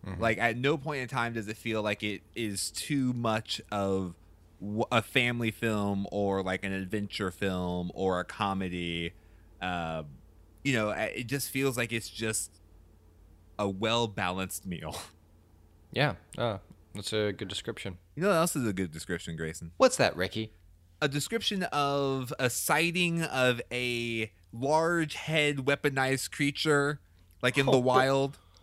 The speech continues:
Speaker 1: But what would you even call something like that?
Speaker 2: I call it a head cannon!
Speaker 1: Head cannon!
Speaker 2: The elusive head cannon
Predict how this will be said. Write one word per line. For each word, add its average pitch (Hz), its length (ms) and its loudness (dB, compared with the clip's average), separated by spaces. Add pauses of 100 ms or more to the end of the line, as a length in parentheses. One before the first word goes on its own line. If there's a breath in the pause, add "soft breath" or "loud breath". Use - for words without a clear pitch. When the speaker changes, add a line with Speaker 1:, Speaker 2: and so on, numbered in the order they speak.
(120 soft breath)
Speaker 1:
But 262 120 2
what 285 160 8
would 254 120 6
you 208 120 4
even 165 260 6
call 220 400 6
something 101 400 0
like 80 280 -6
that? 87 300 -2
Speaker 2:
I 311 480 2
call 359 200 4
it 415 240 4
a - 20 8
head 403 320 4
cannon! 294 800 2 (100)
Speaker 1:
Head - 420 0
cannon! 107 600 8
Speaker 2:
The 127 880 10
elusive 147 480 6
head 123 300 4
cannon 101 640 0